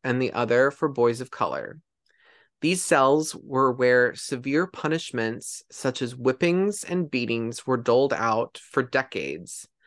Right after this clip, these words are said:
and where a number of survivors claimed their sexual assaults took place. The men who endured these horrible punishments became known as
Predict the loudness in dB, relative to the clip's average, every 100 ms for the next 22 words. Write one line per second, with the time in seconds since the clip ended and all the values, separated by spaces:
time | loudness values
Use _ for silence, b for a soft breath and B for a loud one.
0 | B B B B -2 4 4 4 2 2
1 | 4 4 2 -2 -4 0 2 2 2 0
2 | 0 -6 -12 -8 -4 -2 -4 -4 -4 -4
3 | -4 -4 -4 -6 -4 -2 -2 0 -2 -2
4 | -6 -10 -10 -6 -6 -6 -10 -14 -14 _
5 | _ _ _ B B B B B 0 4
6 | 6 6 4 4 4 2 2 4 4 4
7 | 0 -4 -4 -2 2 4 2 0 -4 -4
8 | -4 -4 -4 -6 -6 -6 -2 -2 0 0
9 | 2 2 0 -4 -4 -4 -4 -8